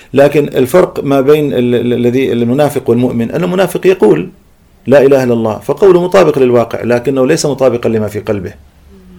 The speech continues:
فلا يكون صادقاً، هو كاذب، فلذلك اعتبره الحق سبحانه وتعالى كافراً. آه، والإخلاص، بعد الصدق الإخلاص. أما الإخلاص فهو أن يكون، أن، أن يقول القول يريد به وجه الله،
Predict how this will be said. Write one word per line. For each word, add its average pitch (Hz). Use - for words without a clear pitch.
فلا 127
يكون 127
صادقاً، 107
هو 104
كاذب، 101
فلذلك 127
اعتبره 117
الحق 113
سبحانه 101
وتعالى 95
كافراً. -
آه، 117
والإخلاص، 151
بعد 127
الصدق 151
الإخلاص. -
أما 202
الإخلاص 151
فهو 135
أن 143
يكون، 147
أن، 127
أن 127
يقول 127
القول 175
يريد 139
به 131
وجه 104
الله، 95